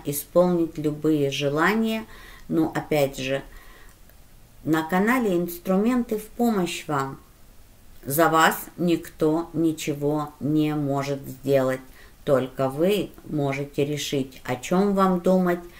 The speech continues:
на чем вам концентрироваться. И, исходя из этого, вы уже притянете то, на чем вы будете концентрироваться. Сегодня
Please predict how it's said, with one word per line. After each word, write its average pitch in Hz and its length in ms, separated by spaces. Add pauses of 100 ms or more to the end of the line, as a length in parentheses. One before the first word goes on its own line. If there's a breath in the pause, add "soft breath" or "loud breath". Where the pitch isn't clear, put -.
(240 loud breath)
на 135 200
чем 190 440
вам 185 260
концентрироваться. 175 1300 (400 loud breath)
И, 208 160
исходя 208 480
из 165 260
этого, 185 580
вы 165 220
уже 160 460 (160)
притянете 165 1000 (220)
то, 151 380
на 156 160
чем 143 340
вы 156 220
будете 139 760 (360)
концентрироваться. 139 1160 (800 loud breath)
Сегодня 262 680